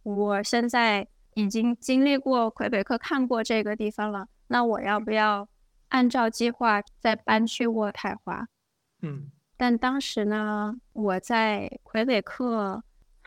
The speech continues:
Speaker 1: 我不能跟你说具体有什么原因，其实。
Speaker 2: 我觉-，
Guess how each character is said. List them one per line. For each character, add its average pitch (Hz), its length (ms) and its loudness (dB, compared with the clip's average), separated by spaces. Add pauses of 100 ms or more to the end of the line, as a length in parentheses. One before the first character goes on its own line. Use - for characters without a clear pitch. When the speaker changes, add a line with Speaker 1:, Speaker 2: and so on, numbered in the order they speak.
(640)
Speaker 1:
我 214 120 4
不 285 140 0
能 262 140 -2
跟 277 120 0
你 269 140 0
说 240 240 -2
具 269 180 0
体 233 160 -2
有 214 140 0
什 - 160 -10
么 185 140 -6
原 196 200 -4
因， 202 220 -8
其 - 180 -10
实。 - 160 -12
Speaker 2:
我 156 140 4
觉-， 165 180 2